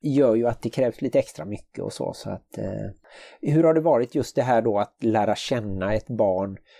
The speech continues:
som har kanske autism eller inom det spektrat?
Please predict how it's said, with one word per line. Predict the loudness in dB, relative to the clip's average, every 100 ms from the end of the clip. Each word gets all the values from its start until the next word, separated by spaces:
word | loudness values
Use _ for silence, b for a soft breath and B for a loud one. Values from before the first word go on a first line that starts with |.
| b b
som | -4 -4 0
har | 2 2
kanske | 0 -8 -2
autism | -2 -2 -2 -4 -6 -4
eller | 0 0 -2 -6 -18 _
inom | -4 -2 -2
det | -2 -4 -12
spektrat? | -10 -8 -8 -10 -12 -12